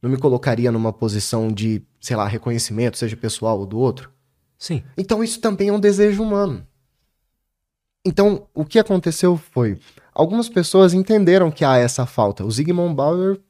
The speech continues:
Speaker 1: falava sobre essa falta quando ele põe a sociedade Ba-, Bauer, eu falei, é Bauman,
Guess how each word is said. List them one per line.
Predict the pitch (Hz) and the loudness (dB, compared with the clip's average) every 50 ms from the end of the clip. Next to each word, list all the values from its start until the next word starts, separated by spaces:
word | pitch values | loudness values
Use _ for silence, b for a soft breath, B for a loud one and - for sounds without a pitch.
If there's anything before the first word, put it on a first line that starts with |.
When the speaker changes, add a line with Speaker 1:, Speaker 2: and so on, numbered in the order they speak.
| _ | _
Speaker 1:
falava | _ - - 208 202 185 202 208 | _ -6 -2 0 2 2 2 2
sobre | 185 - 143 131 131 | 0 -2 -4 -4 -4
essa | 131 131 - 110 101 _ _ _ _ _ - | -4 -4 -6 -10 -12 _ _ _ _ _ -2
falta | 131 127 147 - | 0 0 0 0
quando | 180 - 180 175 | -2 -2 0 0
ele | 175 185 190 185 _ _ _ | 2 0 0 -4 _ _ _
põe | - 170 165 175 | 0 2 2 2
a | 185 | 2
sociedade | 185 - 196 185 - 190 180 165 160 165 170 180 202 190 - _ - | 0 -2 -6 -4 -2 -2 0 2 2 0 2 0 -4 -6 -6 _ -12
Ba-, | 131 123 113 117 120 - 131 - B B B B B | -12 -8 0 0 0 0 0 -10 B B B B B
Bauer, | 113 110 101 110 120 110 110 101 104 101 92 | -14 -10 0 0 2 2 2 0 -2 -4 -6
eu | 95 | -6
falei, | - 107 107 90 | -6 -4 -4 -4
é | 101 113 | -4 -2
Bauman, | 104 113 117 117 101 98 92 90 90 | 2 4 4 4 4 0 -4 -8 -10